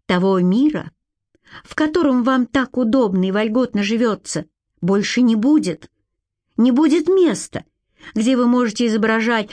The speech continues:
будто что-то значите, хотя не нужны никому на свете. В худшем случае вы все просто испаритесь,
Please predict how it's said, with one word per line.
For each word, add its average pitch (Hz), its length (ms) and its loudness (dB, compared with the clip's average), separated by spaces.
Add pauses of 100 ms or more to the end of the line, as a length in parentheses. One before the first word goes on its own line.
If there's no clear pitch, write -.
(180)
будто 208 320 -2
что-то 294 520 -4 (300)
значите, 185 880 -4 (460)
хотя 240 320 0
не 233 140 2
нужны 233 360 2
никому 220 380 0
на 208 160 0
свете. 185 560 -4 (260)
В - 80 -18
худшем 349 460 0
случае 190 600 -2 (440)
вы 311 300 2
все 311 280 -2
просто 320 580 -2
испаритесь, 359 920 -2